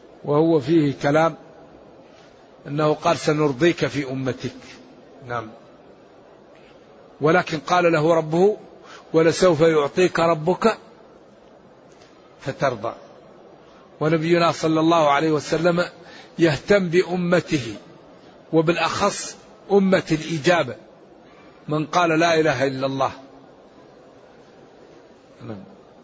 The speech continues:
"ولسوف يعطيك ربك فترضى". ونبينا كريم ورؤوف رحيم. نعم.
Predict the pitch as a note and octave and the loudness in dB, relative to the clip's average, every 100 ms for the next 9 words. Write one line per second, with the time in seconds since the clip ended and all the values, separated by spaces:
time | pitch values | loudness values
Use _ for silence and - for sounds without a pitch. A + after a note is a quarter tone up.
0 | - - D3+ D#3 - D#3+ C3 C#3+ C#3 A#2 | -18 -2 0 2 2 2 2 2 2 0
1 | - E3 - D3+ D3+ D3 F3+ - G3+ - | 0 -2 0 0 0 0 0 0 -2 -6
2 | - - - - - - - C3+ C3 A#2+ | -20 -20 -20 -20 -20 -20 -10 -8 -4 -4
3 | A2 G#2+ - - D#3 E3+ E3 F3 E3+ E3+ | -4 -10 -14 -6 0 2 2 2 2 4
4 | E3 - D#3+ F#3 E3 B2 - - - - | 2 0 0 2 0 -4 -16 -20 -20 -20
5 | - - - - - - - - - - | -20 -20 -20 -20 -20 -20 -20 -20 -20 -20
6 | - - - D3 D#3+ E3 F#3+ D#3+ E3 C#3+ | -20 -20 -8 -2 0 2 2 2 0 -2
7 | A#2+ F3 D3+ - - - - - - - | 0 -2 -2 -6 -18 -20 -20 -20 -20 -20
8 | - - - - - - - - - - | -20 -20 -20 -20 -20 -20 -20 -20 -20 -20
9 | - A#2+ A2+ | -20 -16 -14